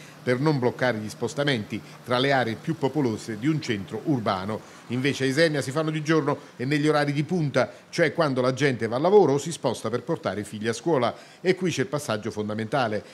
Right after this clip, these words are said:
Metà della popolazione scolastica isernina frequenta il polo di San Lazzaro e quello del pip di Miranda, dove c'è la materna della San Giovanni Bosco. In sostanza, migliaia di macchine che fanno su e giù e che sono obbligate a passare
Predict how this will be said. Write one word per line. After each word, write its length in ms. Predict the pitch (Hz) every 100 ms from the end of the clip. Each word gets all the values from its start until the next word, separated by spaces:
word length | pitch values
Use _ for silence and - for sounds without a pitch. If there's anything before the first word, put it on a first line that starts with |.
| -
Metà 320 | - 151 170 160
della 220 | 123 117
popolazione 500 | 120 117 117 117 147
scolastica 500 | - 135 135 - 131
isernina 520 | 143 151 160 196 165
frequenta 500 | 131 147 143 127 107
il 60 | 110
polo 280 | - 147 131
di 100 | 123
San 160 | 170
Lazzaro 460 | 185 196 131 131 117 - - -
e 140 | 147
quello 280 | - 185 147
del 140 | 139
pip 360 | 139 175 160 135
di 120 | 127
Miranda, 500 | 131 135 110 113 113 - -
dove 200 | 117 156
c'è 160 | 175 127
la 80 | 113
materna 400 | 143 131 110 107
della 180 | 110 110
San 180 | 127
Giovanni 340 | 117 127 107 107
Bosco. 460 | 110 131 - 104 92 - -
In 160 | 208 196
sostanza, 500 | 151 - 92 87 - 107
migliaia 420 | 120 131 120 110
di 120 | 156
macchine 420 | 156 98 - 104
che 100 | 113
fanno 320 | 113 120 107
su 160 | 110 160
e 100 | 156
giù 220 | 120 131 - - -
e 120 | 113
che 100 | 143
sono 280 | 139 170 135
obbligate 460 | 127 139 131 113
a 60 | 107
passare 560 | - 120 - 135 123